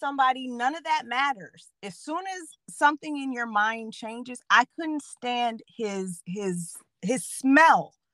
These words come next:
Like, every time I walked past him, all of a sudden it just turned me off. It, it, it was, it was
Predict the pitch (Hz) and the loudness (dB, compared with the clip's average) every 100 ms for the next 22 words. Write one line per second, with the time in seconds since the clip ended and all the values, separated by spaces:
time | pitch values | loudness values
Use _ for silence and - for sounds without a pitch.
0 | _ _ _ - 233 220 269 302 311 320 | _ _ _ 4 4 4 0 -2 -8 -10
1 | 311 285 262 247 254 _ _ 269 269 277 | -6 -6 -4 -4 -4 _ _ -4 -4 -6
2 | 269 214 - 220 240 - - 262 262 196 | -12 -10 -6 -6 -8 -16 -6 -4 -4 -6
3 | - 196 175 202 202 180 _ _ _ - | -14 -16 -6 0 0 0 _ _ _ -16
4 | - 240 254 233 226 202 165 - 208 196 | -8 -6 -6 -10 -10 -10 -6 4 8 8
5 | - - - _ _ _ 202 202 _ 175 | 4 -6 -20 _ _ _ 0 0 _ 2
6 | 208 - 214 208 208 214 208 196 - 247 | 2 4 4 6 6 6 4 -4 -4 -2
7 | 240 185 | -2 0